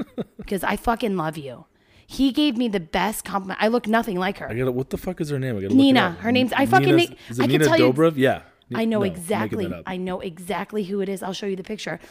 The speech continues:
Speaker 2: It was, she was wearing a big jacket and she was looking over her shoulder, and he said, "I thought this was you." And I'm like, "Tim,
Speaker 1: Yeah,
Speaker 2: I
Speaker 1: Nina Dobrev.
Speaker 2: fucking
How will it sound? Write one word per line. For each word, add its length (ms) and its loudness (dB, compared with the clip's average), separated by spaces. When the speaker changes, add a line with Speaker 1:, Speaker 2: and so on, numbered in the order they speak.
Speaker 2:
It 120 2
was, 260 2
she 180 -4
was 160 -2
wearing 220 4
a 40 -2
big 240 0
jacket 420 -6
and 100 -10
she 120 -12
was 100 -10
looking 220 -10
over 140 -8
her 60 -6
shoulder, 280 -4
and 80 -4
he 60 -6
said, 180 -10
"I 80 -4
thought 220 -4
this 160 -8
was 160 -8
you." 80 -2
And 80 -2
I'm 120 -4
like, 140 -6
"Tim, 380 -6
Speaker 1:
Yeah, 160 -8
Speaker 2:
I 140 -2
Speaker 1:
Nina 120 -2
Dobrev. 180 -2
Speaker 2:
fucking 680 -2